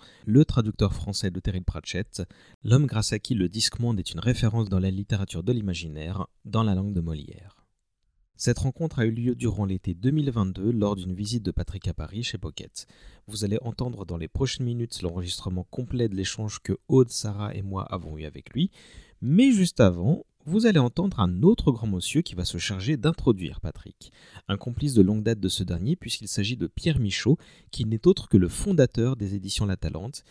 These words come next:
et donc celui qui a édité Terry Pratchett en France et qui l'a confié au bon soin de Patrick Couton. Le dit Patrick vous dira d'ailleurs assez rapidement dans l'enregistrement à quel point Pierre Michaud a été important dans sa carrière,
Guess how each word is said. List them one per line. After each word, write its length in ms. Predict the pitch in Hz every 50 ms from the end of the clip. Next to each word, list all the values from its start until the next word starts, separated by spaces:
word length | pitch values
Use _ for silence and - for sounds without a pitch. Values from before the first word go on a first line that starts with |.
| - _ _
et 100 | - 98
donc 220 | 85 101 131 - -
celui 240 | - 76 85 117 139
qui 100 | - -
a 60 | 80
édité 400 | 92 123 139 147 - - 123 143
Terry 200 | - 131 104 98
Pratchett 440 | - - 87 - - - 113 - -
en 80 | 87
France 460 | 76 - - 64 71 107 - - - _ - - _ _ _
et 80 | 147 180
qui 140 | _ - 165
l'a 140 | 127 127 120
confié 320 | - - 95 - - 123
au 80 | 139 131
bon 180 | 107 104 95
soin 160 | 90 - 135
de 80 | 147 156
Patrick 300 | - - - - 104 -
Couton. 280 | - 95 - - - - - _ _ _ _ _ _ _ _ _ _ _ _ _ _ _ _ -
Le 120 | 110 120
dit 100 | 135 175
Patrick 340 | 202 - 147 - - 190 170 123
vous 80 | 113 95
dira 240 | 104 113 98 101
d'ailleurs 320 | 98 107 104 104 107 101 113
assez 180 | 113 - -
rapidement 460 | 127 110 104 - 113 107 110 107 113 107
dans 120 | 92 82
l'enregistrement 640 | 85 82 80 87 85 92 92 - - 98 107 135 139 -
à 100 | 110 113
quel 160 | - 143 127
point 180 | - - 180
Pierre 220 | 180 - - 135 117
Michaud 320 | 117 110 - - 156 139
a 60 | 113
été 160 | 104 - - 110
important 340 | 101 - - - - 123
dans 100 | 127 98
sa 140 | 87 - 104
carrière, 560 | 92 - 85 82 82 87 98 135 143 110 82